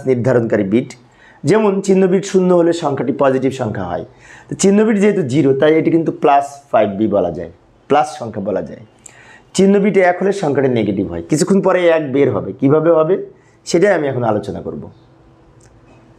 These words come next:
এখান থেকে আমরা একের পরিপূরক মান গঠন করব। একের পরিপূরক হচ্ছে,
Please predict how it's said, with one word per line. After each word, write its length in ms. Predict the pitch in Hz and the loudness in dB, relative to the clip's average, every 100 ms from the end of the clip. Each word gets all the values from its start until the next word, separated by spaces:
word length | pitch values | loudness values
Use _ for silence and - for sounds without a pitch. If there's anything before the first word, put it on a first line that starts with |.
| _ _ _ - - | _ _ _ -20 -2
এখান 280 | 180 208 247 | 2 2 2
থেকে 160 | 240 226 | 2 2
আমরা 200 | 196 196 | 2 2
একের 280 | 190 196 190 | 2 0 2
পরিপূরক 360 | 196 175 180 | 2 2 0
মান 240 | 156 151 135 | 2 0 0
গঠন 280 | 117 110 98 | 0 -2 -6
করব। 220 | 92 95 - | -6 -4 -2
একের 260 | 170 247 | 0 0
পরিপূরক 380 | 269 277 240 247 | 2 0 2 2
হচ্ছে, 260 | 226 220 | 0 2